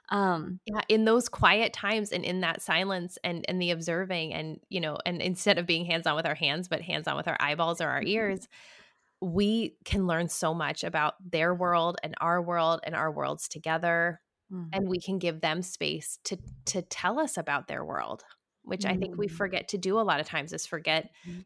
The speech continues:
Speaker 2: that they're living their own world and they're living their own life. And it would be nice to hear it from their point of view. What are they seeing? Are,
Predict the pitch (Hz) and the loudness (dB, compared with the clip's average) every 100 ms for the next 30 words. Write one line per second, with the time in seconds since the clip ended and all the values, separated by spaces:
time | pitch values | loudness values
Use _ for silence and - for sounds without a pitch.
0 | _ 175 175 180 170 170 170 160 151 170 | _ 2 2 4 2 0 2 2 2 0
1 | 160 147 143 165 160 165 160 170 165 - | 0 0 -2 -2 0 0 0 0 -2 0
2 | 160 165 123 156 170 - - 156 156 - | -2 -2 -4 -4 -6 -10 -6 -6 -6 -8
3 | 165 - 170 170 156 147 - - 170 160 | -6 -6 -4 -4 -2 -2 -6 -10 -10 -6
4 | 156 151 180 170 185 254 196 147 151 160 | -6 -4 -6 -4 -4 -4 -6 -8 -8 -8
5 | 170 165 175 196 214 202 220 - 143 143 | -8 -6 -2 0 0 -4 -6 -8 -8 -4
6 | 165 | -6